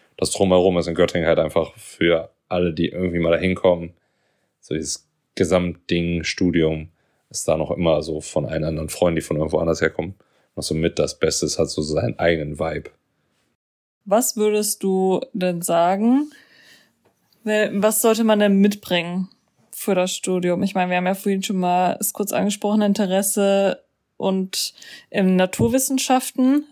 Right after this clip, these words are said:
Speaker 2: aber gibt's da noch irgendwas anderes, wenn du sagst, ja, wenn ihr euch für das Studium entscheidet, solltet ihr schon das mitbringen oder darauf solltet ihr euch gefasst machen oder das sollte euch bewusst sein? Vielleicht irgendwas, was auch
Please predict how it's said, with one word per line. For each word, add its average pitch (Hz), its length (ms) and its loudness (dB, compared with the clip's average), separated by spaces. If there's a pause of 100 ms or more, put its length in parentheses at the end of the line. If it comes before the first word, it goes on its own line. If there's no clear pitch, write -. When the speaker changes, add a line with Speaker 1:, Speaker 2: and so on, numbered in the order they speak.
Speaker 2:
aber 190 320 4
gibt's 185 280 -10
da 196 80 0
noch 190 140 2
irgendwas 190 300 0
anderes, 196 260 -2
wenn 190 80 -4
du 185 80 -2
sagst, 185 240 -2
ja, 196 120 -2
wenn 185 160 -2
ihr 185 180 0
euch 190 180 -2
für 202 80 -6
das 196 160 -4
Studium 202 360 0
entscheidet, 202 520 0 (360)
solltet 185 360 -2
ihr 196 140 0
schon 196 600 0
das 202 220 2
mitbringen 220 420 2
oder 190 220 4
darauf 196 580 4
solltet 190 480 0
ihr 180 160 2
euch 185 560 -2 (260)
gefasst 214 340 -2
machen 190 120 0
oder 185 100 4
das 190 220 0
sollte 190 200 0
euch - 220 0
bewusst 180 440 -4
sein? 180 300 -2 (240)
Vielleicht 190 240 -2
irgendwas, 185 380 0
was - 320 -2 (260)
auch 180 440 0